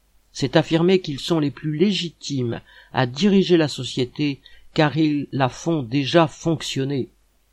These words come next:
Le capitalisme s'enfonce dans la crise. Il engendre l'inflation, le chômage, les menaces climatiques, mais aussi la guerre qui ravage déjà des pays entiers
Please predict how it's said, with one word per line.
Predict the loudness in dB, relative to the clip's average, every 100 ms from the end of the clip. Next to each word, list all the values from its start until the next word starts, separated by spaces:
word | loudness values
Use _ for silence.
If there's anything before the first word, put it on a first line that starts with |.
| _ _ _ _ _ _ _ -10
Le | -6
capitalisme | -2 -2 0 4 6 4 2 -4
s'enfonce | -4 -2 -2 -4 -4 -2
dans | 0
la | -2
crise. | -4 -6 -6 -8 -14 -18 _ _ _ _ _
Il | 0 4
engendre | 4 4 2 2 2
l'inflation, | 2 2 2 0 -2 -6 -4
le | -2 0
chômage, | 2 2 2 -2 -4 -2
les | 2
menaces | 4 4 4 0
climatiques, | -4 -4 -4 -6 -10 -12 -12 -20 -20 _ _ _ 0
mais | 4 4
aussi | 2 0 2
la | 2
guerre | 4 4 4
qui | 0 -6
ravage | 0 2 4 2 0
déjà | -2 0 0 0
des | -2
pays | 0 0 2
entiers | -2 -4 0 2 2 -4